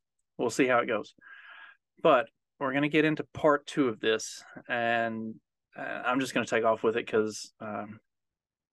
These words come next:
we've already set it up a part one. Uh, yeah, I,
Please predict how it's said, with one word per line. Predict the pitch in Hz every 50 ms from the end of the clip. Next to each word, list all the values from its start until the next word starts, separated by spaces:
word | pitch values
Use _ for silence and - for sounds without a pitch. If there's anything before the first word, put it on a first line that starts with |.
| _ _
we've | - 120 117
already | 123 123 123 120
set | - - 127 127
it | 123
up | 120 117 -
a | 107
part | - - 120 113 117
one. | 113 117 113 117 113 113 110 - _ _ _ _ _ _ _ _ _ _ _ _ _ _ _ _ _ _ _ -
Uh, | 139 127 127 120 113 113 113 107 107 110 113 110 110 110 117 120 - _ _
yeah, | 123 117 113 110 - - -
I, | 123 120 120 120 -